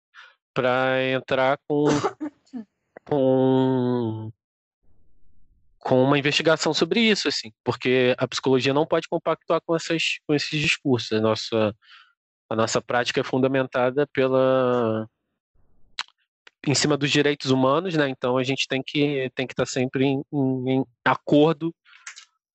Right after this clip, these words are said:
com a liberdade individual dos nossos pacientes, né? Com a liberdade sexual, religiosa, qualquer coisa nesse sentido. Então, se você for num psicólogo, o psicólogo foi lá e falou que ser gay é falta de Deus no coração, ou que tem alguma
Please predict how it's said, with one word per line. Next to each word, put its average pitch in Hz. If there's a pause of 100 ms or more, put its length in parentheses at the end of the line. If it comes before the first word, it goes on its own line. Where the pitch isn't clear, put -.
(120)
com 143
a 127
liberdade 135
individual 147 (160)
dos 123
nossos 120
pacientes, 123
né? 110
Com 113
a 110
liberdade 123
sexual, 120
religiosa, 123
qualquer 113
coisa 120
nesse 123
sentido. 117 (800)
Então, 113
se 113
você 123
for 131
num 131
psicólogo, 123
o -
psicólogo 123
foi 123
lá 123
e -
falou 123
que -
ser 120
gay 123
é 123
falta 123
de 120
Deus 120
no 117
coração, 113
ou 110
que 104
tem 120
alguma 123